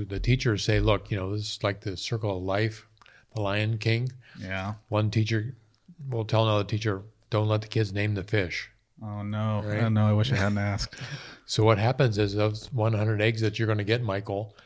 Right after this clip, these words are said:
Speaker 1: there probably only be about thirty percent of them are gonna survive anyway till the end of May.
Speaker 2: Okay.
Speaker 1: Right? So as they <clears throat> perhaps die off,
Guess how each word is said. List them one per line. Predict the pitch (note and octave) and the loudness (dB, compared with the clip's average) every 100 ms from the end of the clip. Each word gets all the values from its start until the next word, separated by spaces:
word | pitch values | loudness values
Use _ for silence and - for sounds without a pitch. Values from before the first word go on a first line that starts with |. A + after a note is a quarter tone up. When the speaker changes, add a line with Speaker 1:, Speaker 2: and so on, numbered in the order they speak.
| - - - - _ _ | -20 -20 -20 -20 _ _
Speaker 1:
there | - A2 | -2 2
probably | A2+ A#2+ B2 | 4 4 4
only | A#2+ A#2 | 4 4
be | A2 | 2
about | A2 G#2+ G2+ G#2 | 2 2 0 2
thirty | A#2+ A2 | 0 2
percent | A2 G#2+ A#2 A2 | 0 0 0 0
of | |
them | G2+ F#2+ | 0 -4
are | G2 | -4
gonna | G#2 G2+ | -4 -6
survive | F#2+ G#2+ G2+ G2 | -4 -2 2 2
anyway | G2+ A2 F#2 F2 | 2 0 0 -6
till | - G2+ | -6 -4
the | G2 | -4
end | F#2 | -6
of | F2+ | -6
May. | F#2 F2+ F2 - _ - G#2 | -6 -8 -10 -20 _ -8 -6
Speaker 2:
Okay. | G2+ F2+ - - _ - - | -6 -6 -8 -10 _ -16 -8
Speaker 1:
Right? | G2 A2 - - - | -6 -6 -10 -18 -10
So | - A2 | 0 2
as | A2+ A2 | 2 2
they | A2 G#2+ A2+ - - - B2+ - _ _ | 2 2 0 0 0 0 -8 -16 _ _
<clears throat> | _ _ _ _ _ _ _ - | _ _ _ _ _ _ _ -4
perhaps | A#2 A2 G#2+ | 2 2 0
die | G#2+ G#2 G#2 G2 | 0 2 2 4
off, | G#2+ G2+ F#2 - | 2 2 -2 -8